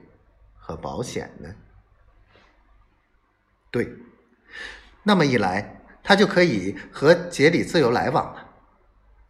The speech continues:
这是一定的。有那么一个良好的开端，他们很可能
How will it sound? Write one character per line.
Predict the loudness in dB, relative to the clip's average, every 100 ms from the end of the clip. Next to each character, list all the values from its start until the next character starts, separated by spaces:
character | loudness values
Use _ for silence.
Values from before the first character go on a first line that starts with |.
| -6
这 | -2
是 | -2 -2
一 | -2
定 | 0 0
的。 | -2 -8 -18 -20 -20 _ _ _ _ _ _ _ _ _ -20 -20 -20 -14 0
有 | 2 2 2
那 | 2
么 | 2 0 -4 -10
一 | 0
个 | 4
良 | 4 4 -2
好 | -4
的 | -8
开 | -4 -2
端， | -2 -6 -10 -20 _ _ _ _ _
他 | 0
们 | 0
很 | 2 0
可 | 2 0
能 | -2